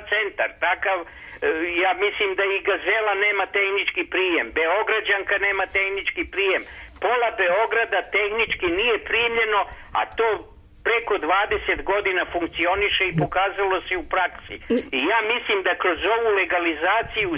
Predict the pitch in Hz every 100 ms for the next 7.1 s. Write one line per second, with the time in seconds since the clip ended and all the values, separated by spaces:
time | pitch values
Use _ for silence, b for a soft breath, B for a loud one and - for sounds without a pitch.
0 | 156 175 214 233 190 B B - - 202
1 | 220 220 175 - 156 180 208 208 214 -
2 | 190 170 165 151 214 214 - 202 - 202
3 | - - 214 214 165 139 123 123 - B
4 | B B - - 190 196 226 190 202 220
5 | 208 196 165 208 208 220 - 170 - 190
6 | 233 208 190 180 170 - 208 190 208 208